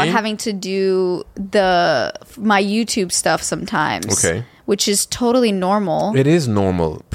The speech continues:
Speaker 1: Today, perfect example, the Warriors versus the Lakers. They're playing right this second.
Speaker 2: Which is basketball, if you didn't
Speaker 1: The
Speaker 2: know.
Speaker 1: T V is right here. I would love to watch that game.
Speaker 2: You wanna just play it in the baacground?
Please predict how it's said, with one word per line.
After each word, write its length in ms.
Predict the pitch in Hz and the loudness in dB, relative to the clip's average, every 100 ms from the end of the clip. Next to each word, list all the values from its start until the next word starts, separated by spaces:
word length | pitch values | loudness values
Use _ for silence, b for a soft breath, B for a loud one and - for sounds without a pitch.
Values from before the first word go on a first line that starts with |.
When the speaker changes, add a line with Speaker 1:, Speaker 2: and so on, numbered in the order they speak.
| - | -8
Speaker 1:
Today, 300 | - 135 131 | -2 0 0
perfect 360 | - 139 - 127 | 0 -2 0 0
example, 540 | 113 113 117 - 82 | 2 2 2 0 -2
the 180 | 98 104 | 2 2
Warriors 600 | 101 110 120 139 139 - | 4 4 4 4 2 -2
versus 360 | 101 107 113 | -2 0 0
the 100 | 101 | 0
Lakers. 400 | 90 90 - 85 82 | 2 2 0 -4 -4
They're 200 | 98 101 | 0 0
playing 360 | 95 123 120 110 | 2 0 0 0
right 280 | 85 92 101 | 2 0 0
this 140 | 85 | -2
second. 360 | - 82 - - - | 0 -2 -2 -10 -2
Speaker 2:
Which 180 | 220 220 | -2 -2
is 80 | 196 | 0
basketball, 520 | 175 180 - 208 139 | 0 0 -4 -6 -6
if 120 | - | -4
you 60 | - | -6
didn't 160 | 98 | -2
Speaker 1:
The 60 | 104 | -2
Speaker 2:
know. 60 | |
Speaker 1:
T 200 | - 143 | 0 0
V 160 | 127 117 | 0 0
is 120 | 95 | 0
right 140 | 95 92 | 2 2
here. 140 | 95 - | 0 0
I 80 | |
would 180 | 147 143 | 0 0
love 280 | 98 95 92 | 2 2 2
to 80 | - | 0
watch 240 | 82 80 - | 0 0 -2
that 180 | 80 78 | -4 -2
game. 100 | 76 | 0
Speaker 2:
You 60 | |
wanna 100 | 202 262 | 0 0
just 160 | 277 | -4
play 220 | - 202 175 | -6 -4 -4
it 40 | |
in 80 | 180 | -6
the 60 | 202 | -8
baacground? 560 | 185 - 196 220 233 | -10 -10 -10 -10 -12